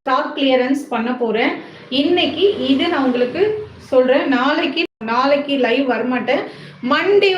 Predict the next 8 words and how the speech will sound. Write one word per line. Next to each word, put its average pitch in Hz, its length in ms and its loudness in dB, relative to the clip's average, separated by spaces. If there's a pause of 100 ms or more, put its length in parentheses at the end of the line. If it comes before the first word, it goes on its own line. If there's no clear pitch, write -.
உங்களுக்கு 277 460 2
செமி 294 220 2 (100)
சில்க் 294 280 -2
நான் 262 200 0
சொல்றேன். 214 360 -2
பொங்கல் 349 580 2 (1200)
ஸ்டாக் 302 360 -2
கிளியரன்ஸ் 285 460 4